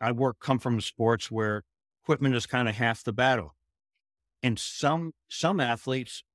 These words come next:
don't pay any attention to it because they don't wanna bother with it. They don't wanna try and understand it.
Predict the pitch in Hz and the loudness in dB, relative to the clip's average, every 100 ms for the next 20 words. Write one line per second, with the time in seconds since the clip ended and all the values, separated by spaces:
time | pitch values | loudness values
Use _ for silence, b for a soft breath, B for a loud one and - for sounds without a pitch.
0 | _ - 127 131 151 143 139 - 135 135 | _ 0 2 2 2 4 2 0 2 4
1 | 131 - 175 - 104 113 110 110 113 104 | 4 2 -2 -2 0 0 0 -2 -2 0
2 | 123 117 107 113 117 110 104 92 101 107 | 2 2 2 2 2 -2 -6 0 2 4
3 | 107 104 113 104 107 107 95 101 104 101 | 2 -2 -4 -4 -2 -2 -2 -2 -2 -4
4 | - - 104 110 107 101 98 - 104 101 | -8 -6 -4 -2 -2 -2 -4 -4 -2 0
5 | 101 98 | 0 -4